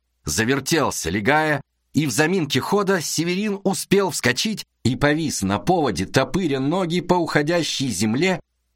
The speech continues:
и кликача. Он налегал к низу, сдерживая, он сумел высвободить правую руку и дотянулся до передней луки. Сбоку подпрыгнув, закинул правую ногу.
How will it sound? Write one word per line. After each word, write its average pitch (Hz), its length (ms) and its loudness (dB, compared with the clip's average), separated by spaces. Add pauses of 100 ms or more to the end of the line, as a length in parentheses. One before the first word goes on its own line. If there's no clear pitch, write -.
и 156 140 4
кликача. 117 760 -2 (200)
Он 98 220 0
налегал 123 440 0
к 123 100 -6
низу, 127 400 0
сдерживая, 143 760 0 (200)
он 117 180 2
сумел 135 380 0
высвободить 143 720 -2
правую 107 440 2
руку 160 380 -2 (320)
и 170 100 6
дотянулся 170 640 0
до 190 120 0
передней 175 500 -2
луки. 156 480 -4 (280)
Сбоку 80 440 -2
подпрыгнув, 165 680 -2 (220)
закинул 190 560 0
правую 139 420 2
ногу. 85 360 -2